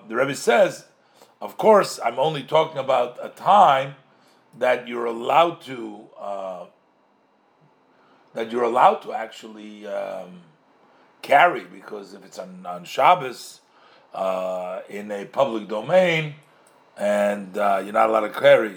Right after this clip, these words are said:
The Rebbe says, for sure, this will, uh,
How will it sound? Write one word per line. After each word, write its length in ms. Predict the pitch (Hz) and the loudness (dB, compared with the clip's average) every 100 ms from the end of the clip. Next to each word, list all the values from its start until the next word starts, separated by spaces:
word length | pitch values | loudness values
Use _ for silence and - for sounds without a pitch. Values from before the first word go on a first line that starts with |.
| 98 | -12
The 120 | 92 | 0
Rebbe 240 | 135 208 208 | 2 4 2
says, 340 | - 180 175 | 2 4 4
for 200 | - 139 | -2 -16
sure, 540 | - - 240 240 226 - _ _ _ _ _ _ _ 92 | -16 -10 2 4 4 0 _ _ _ _ _ _ _ -12
this 360 | 107 185 - - | -4 -2 -4 -8
will, 680 | 131 165 170 165 165 165 - _ _ _ _ _ _ _ _ _ _ _ - | -4 2 4 4 2 -2 -16 _ _ _ _ _ _ _ _ _ _ _ -2
uh, 360 | 104 104 110 | 2 2 2